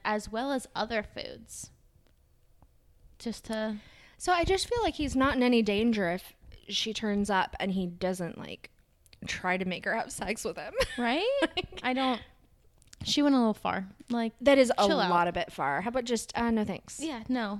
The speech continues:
Speaker 1: And then
Speaker 2: Have
Speaker 1: if he
Speaker 2: a
Speaker 1: doesn't
Speaker 2: headache.
Speaker 1: take no for answer, then you leave.
Speaker 2: Mm-hmm.
Speaker 1: That's just all it is.
Speaker 2: Well, or then you poison him.
Speaker 1: Right. <laughs> Um, okay, so then this one.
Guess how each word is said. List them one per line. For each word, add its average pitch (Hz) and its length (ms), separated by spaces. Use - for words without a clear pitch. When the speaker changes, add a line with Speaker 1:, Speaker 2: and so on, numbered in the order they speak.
Speaker 1:
And 240 100
then 240 120
Speaker 2:
Have 254 60
Speaker 1:
if 220 40
he 233 60
Speaker 2:
a - 20
Speaker 1:
doesn't 277 200
Speaker 2:
headache. 277 80
Speaker 1:
take 277 120
no 262 140
for - 80
answer, 254 260
then 247 140
you 254 80
leave. 233 440
Speaker 2:
Mm-hmm. 214 180
Speaker 1:
That's 226 180
just - 180
all 196 200
it - 80
is. - 220
Speaker 2:
Well, 220 320
or 214 160
then 247 200
you 208 80
poison 151 360
him. 156 160
Speaker 1:
Right. - 380
<laughs> - 20
Um, 233 580
okay, 214 360
so 233 120
then 214 280
this 302 380
one. 202 520